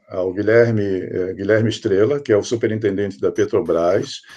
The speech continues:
Ele vai receber o título de honoris causa da universidade. Esse título geralmente é dado a pessoas que têm uma contribuição nacional, por isso que se dá esse título nas universidades, né?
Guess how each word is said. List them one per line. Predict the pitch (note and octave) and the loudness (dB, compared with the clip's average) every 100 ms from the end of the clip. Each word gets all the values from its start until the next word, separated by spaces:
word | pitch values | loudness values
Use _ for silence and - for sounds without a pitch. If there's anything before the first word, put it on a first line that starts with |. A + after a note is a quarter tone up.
| - A2+ | -6 0
Ele | A2 | 4
vai | C3 | 4
receber | C3 B2+ A#2+ B2+ | 2 -2 0 0
o | A#2 | -2
título | - C#3+ D#3 A#2 | -2 -2 0 2
de | A2 | 2
honoris | G2+ A2+ - | 2 0 -2
causa | - G#2+ G#2+ G2 | 0 0 2 0
da | G2 | -2
universidade. | G2 F#2+ - - F#2+ C3+ D3 | -4 -10 -10 -2 0 0 -2
Esse | G#2+ - A#2 | -6 -6 -4
título | D#3+ D#3+ A#2 | -4 -4 -4
geralmente | B2+ A#2+ A#2 C3 A2 | -2 -2 -2 -2 -2
é | |
dado | F#2 A#2 A#2 | 2 2 4
a | A2 | 2
pessoas | A2 G#2+ A#2+ A#2 | 0 0 -4 -4
que | A#2+ | -6
têm | A#2+ | -4
uma | A#2+ | -2
contribuição | B2 A#2 A2+ A#2 A2+ A#2 | -2 -6 0 0 0 -2
nacional, | A#2+ A#2 A#2 A2+ G#2+ F2+ | -2 -2 0 2 2 0
por | - G#2 | -4 -10
isso | G2+ - | -10 -14
que | - | -10
se | A2+ | -2
dá | G2+ G#2 | 2 2
esse | A2 | -2
título | A2 A2 A2+ G2+ | -6 -6 -6 -8
nas | G#2 | -6
universidades, | G#2 G#2 G#2 B2+ F#2+ F2+ - | -4 -4 -4 -2 -2 -2 -4
né? | G2+ | -6